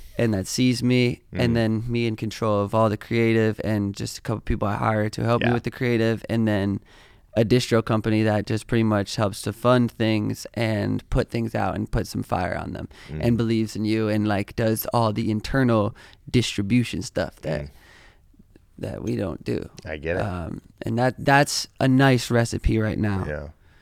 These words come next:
Speaker 1: A very good recipe, because all the other stuff can le-, mean a lot of, um, delays, a lot of other opinions that maybe you don't l-, know why you need
Speaker 2: Mm-hmm.
Speaker 1: to consider that opinion.
Speaker 2: Mm-hmm.
Speaker 1: Um,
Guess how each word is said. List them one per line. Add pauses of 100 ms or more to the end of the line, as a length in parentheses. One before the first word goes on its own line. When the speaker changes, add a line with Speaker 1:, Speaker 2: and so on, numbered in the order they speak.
(520)
Speaker 1:
A
very
good
recipe,
because
all
the
other
stuff
can
le-,
mean
a
lot
of,
um,
delays, (680)
a
lot
of
other (800)
opinions
that
maybe
you
don't
l-, (800)
know
why
you
need
Speaker 2:
Mm-hmm.
Speaker 1:
to
consider
that
opinion.
Speaker 2:
Mm-hmm. (380)
Speaker 1:
Um,